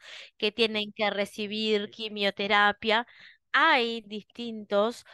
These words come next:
efectos secundarios. Y, por ejemplo, van a sufrir de náusea, deshidratación, pérdida de apetito, por ejemplo, bueno, vómitos y diarrea, por ejemplo,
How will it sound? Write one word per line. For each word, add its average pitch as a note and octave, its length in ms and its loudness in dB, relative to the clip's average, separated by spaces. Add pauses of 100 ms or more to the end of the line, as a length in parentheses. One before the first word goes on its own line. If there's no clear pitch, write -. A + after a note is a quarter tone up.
(140)
efectos G#3 1080 0
secundarios. F#3+ 1300 -4 (460)
Y, A3 680 -6
por G#3 140 0
ejemplo, G#3 840 0
van G3 220 2
a G3 80 0
sufrir G3+ 400 -4
de F#3+ 140 -2
náusea, A#3+ 1200 4
deshidratación, A3 1800 0
pérdida G3 460 -2
de F3+ 120 -2
apetito, A3+ 1120 -2 (500)
por A3 160 2
ejemplo, G#3+ 800 0 (160)
bueno, G#3+ 300 4
vómitos G#3+ 600 2
y G#3 120 -2
diarrea, F#3+ 520 4
por G#3 180 -2
ejemplo, G#3 600 0